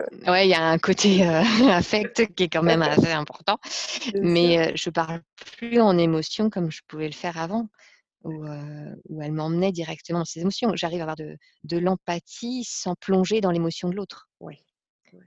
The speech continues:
Speaker 1: C'est-à-dire que je, de toute façon, je pourrais pas faire mon métier
Speaker 2: Bien sûr,
Speaker 1: heu,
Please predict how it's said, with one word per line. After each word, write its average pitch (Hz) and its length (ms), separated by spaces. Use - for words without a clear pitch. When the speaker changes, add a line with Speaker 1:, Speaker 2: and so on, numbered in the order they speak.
Speaker 1:
C'est-à-dire 156 160
que 156 100
je, 147 160
de 143 260
toute 160 180
façon, 170 320
je - 120
pourrais 156 200
pas 196 180
faire 156 180
mon 151 120
métier 151 380
Speaker 2:
Bien 170 140
sûr, 165 300
Speaker 1:
heu, 156 140